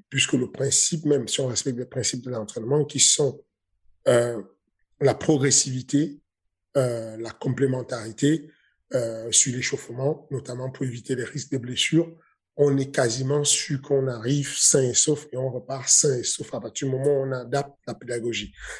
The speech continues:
C'est pas à, <clears throat> aux pratiquants de s'adapter à la salle de sport en disant, « Est-ce que je peux venir au M M A Factory parce que là-bas, il y a du haut niveau ? » Non, c'est le contraire. C'est au M M A Factory de s'adapter au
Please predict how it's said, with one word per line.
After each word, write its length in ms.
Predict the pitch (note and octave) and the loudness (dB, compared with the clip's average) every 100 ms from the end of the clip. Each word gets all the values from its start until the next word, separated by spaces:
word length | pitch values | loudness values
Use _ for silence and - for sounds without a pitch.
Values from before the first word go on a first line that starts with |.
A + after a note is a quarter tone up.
| - | 0
C'est 400 | - - C3 - | 4 6 4 4
pas 300 | E3 D#3+ - | 4 2 -2
à, 400 | C3+ C3 B2 - | -4 -4 -8 0
<clears throat> 1800 | C3 - B2+ - _ _ _ _ _ _ _ _ _ _ _ _ _ _ - | 2 4 2 -4 _ _ _ _ _ _ _ _ _ _ _ _ _ _ 2
aux 100 | D3 | 4
pratiquants 640 | - C3 C3 C3 C#3+ - - _ | 4 2 0 0 2 0 -6 _
de 120 | B2 | -4
s'adapter 520 | B2 - C3 B2+ - C3+ | 0 2 2 -2 0 -2
à 80 | |
la 100 | A#2+ | 0
salle 280 | - - C3 | 0 0 -2
de 80 | A#2+ | -6
sport 240 | - C#3+ | -4 0
en 40 | C3+ | 0
disant, « 300 | A#2 C#3+ D3 - - _ | 2 0 -2 -8 -20 _
Est-ce 240 | - D3 - | 2 4 4
que 140 | - | 2
je 120 | E3 | 0
peux 120 | - C#3+ | 2 0
venir 380 | C3 C3 C3+ | 2 0 0
au 40 | B2 | -2
M 140 | A#2+ | -4
M 100 | A#2+ | -10
A 60 | A2+ | -10
Factory 600 | - A2 - C#3 D#3+ F#3 | -8 -8 0 2 4 2
parce 240 | - A2+ | 0 -6
que 100 | - | 0
là-bas, 240 | C#3 B2 C3+ | 0 0 0
il 60 | |
y 40 | B2+ | 0
a 60 | |
du 140 | A#2+ A#2+ | -4 -6
haut 160 | A#2+ | -6
niveau ? » 340 | B2+ A#2+ C3 D3+ | -6 -6 -4 -2
Non, 340 | C3 C#3 B2 - - | 2 2 2 -4 -6
c'est 200 | - C3+ | 0 2
le 80 | C3 | 0
contraire. 520 | - D3+ - - - _ - - | 0 -2 -2 -8 -10 _ -12 2
C'est 240 | - C3 | 4 6
au 160 | C3+ C#3+ | 4 4
M 140 | D#3 | 4
M 120 | D#3+ | 4
A 60 | D3+ | 2
Factory 480 | - C#3 - C3+ C#3+ | 0 -6 -4 0 0
de 120 | C3+ | -2
s'adapter 840 | - B2+ A#2 B2+ _ - D3 E3 - _ - | -2 -2 -4 -8 _ 0 0 0 -10 _ 2
au 420 | C#3 C3+ C#3+ C#4+ | 4 4 2 -6